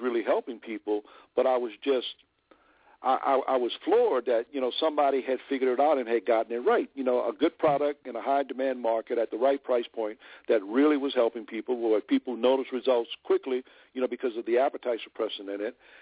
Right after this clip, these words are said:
And I, and while I didn't join his company, because I, at that time, you gotta remember, I, I had, uh, my janitorial franchise, uh, I was still intrigued, and I never forgot the guy. Okay. Anyway,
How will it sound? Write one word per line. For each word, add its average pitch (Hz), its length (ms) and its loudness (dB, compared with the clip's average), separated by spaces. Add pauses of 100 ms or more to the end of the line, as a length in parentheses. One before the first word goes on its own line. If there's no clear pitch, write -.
(300)
And 135 160 4
I, 131 140 4 (260)
and 131 300 -2
while 135 220 4
I 127 80 4
didn't 151 400 -2
join 151 320 0
his 117 160 -8
company, - 340 -4
because 120 260 -6
I, 127 180 2 (200)
at - 140 -2
that 156 180 2
time, 135 160 -2
you 123 80 -6
gotta 120 140 0
remember, 120 420 0
I, 117 200 0 (260)
I 110 140 -2
had, 123 180 0 (120)
uh, 110 360 4 (1040)
my 123 240 2
janitorial 139 640 2
franchise, 117 600 -2 (380)
uh, 117 300 2
I 131 80 4
was 131 240 2
still 151 500 2
intrigued, 131 680 0 (140)
and 120 140 -2
I 113 80 0
never 160 380 0
forgot 131 360 -2
the - 60 -18
guy. 92 300 -8 (180)
Okay. 117 220 0
Anyway, 143 240 4